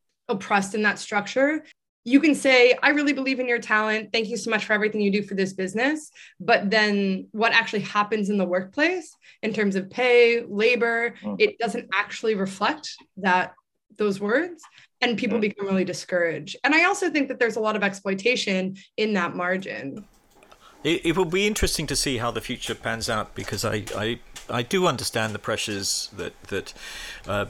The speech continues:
Speaker 2: a lot of small businesses are under to sort of pay the wages, pay the overtime to, to, um, reward fairly for the work's done, that's done.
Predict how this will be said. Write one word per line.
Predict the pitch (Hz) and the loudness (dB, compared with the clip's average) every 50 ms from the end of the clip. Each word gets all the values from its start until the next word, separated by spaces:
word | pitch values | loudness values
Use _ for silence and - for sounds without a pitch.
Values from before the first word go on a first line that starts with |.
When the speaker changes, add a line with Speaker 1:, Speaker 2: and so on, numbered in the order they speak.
| - - - - - - | -8 -12 -18 -12 -8 -6
Speaker 2:
a | 101 | -4
lot | 107 107 104 98 | -4 -2 -2 -2
of | 95 95 - - | -4 -6 -6 -6
small | - - - 113 107 104 98 - - | -6 -4 -4 -4 -4 -4 -6 -6 -6
businesses | 123 120 - 127 110 - - 113 104 | -4 -4 -4 -4 -4 -4 -6 -4 -4
are | 110 107 110 | -2 -2 -2
under | 110 110 110 110 107 107 107 101 101 - - - _ - | -2 -4 -4 -2 0 0 0 0 -2 -6 -10 -20 _ -10
to | - - 113 104 98 98 95 92 90 - - - - - - - - - - - - - - - - - - - | -8 -6 -4 -4 -4 -4 -4 -6 -8 -10 -14 -16 -16 -16 -16 -16 -16 -16 -18 -18 -20 -20 -20 -20 -20 -20 -14 -8
sort | - - - 107 | -6 -4 -4 -4
of | 101 87 - | -6 -8 -8
pay | - - - 120 113 | -8 -6 -4 -2 -2
the | 107 107 | 0 0
wages, | 104 104 104 104 98 - 101 95 | 0 0 0 -2 -2 -4 -8 -8
pay | - - - - 107 104 | -8 -6 -4 -2 -2 0
the | 104 104 | 0 -2
overtime | 101 101 101 101 - - 107 95 95 98 95 95 | -2 -2 -4 -6 -8 -6 -6 -6 -6 -6 -6 -6
to, | 95 - - 107 92 90 90 87 87 87 - - - - - - - | -8 -6 -4 -4 -4 -4 -4 -6 -6 -8 -10 -14 -20 -20 -20 -14 -10
to, | - - - 104 98 92 92 90 90 87 - - - | -8 -6 -4 -4 -2 -2 -4 -4 -6 -8 -10 -10 -8
um, | 101 98 92 92 92 92 95 - - - | -6 -6 -4 -6 -8 -12 -16 -18 -14 -8
reward | 117 117 110 98 110 113 107 107 - - | -6 -6 -4 -4 -2 -2 -2 -2 -2 -4
fairly | - - 123 113 110 107 104 104 | -4 -2 0 0 0 0 -2 -4
for | 98 - - 104 | -6 -6 -8 -8
the | 98 95 | -6 -4
work's | 98 98 101 95 - - - | -2 -2 -2 -4 -4 -6 -4
done, | - 117 101 76 85 - - - - - - | -4 -4 -4 -6 -8 -14 -16 -18 -18 -10 -8
that's | - 107 - - | -6 -6 -4 -4
done. | - 123 113 101 98 98 | -4 -2 -4 -4 -6 -8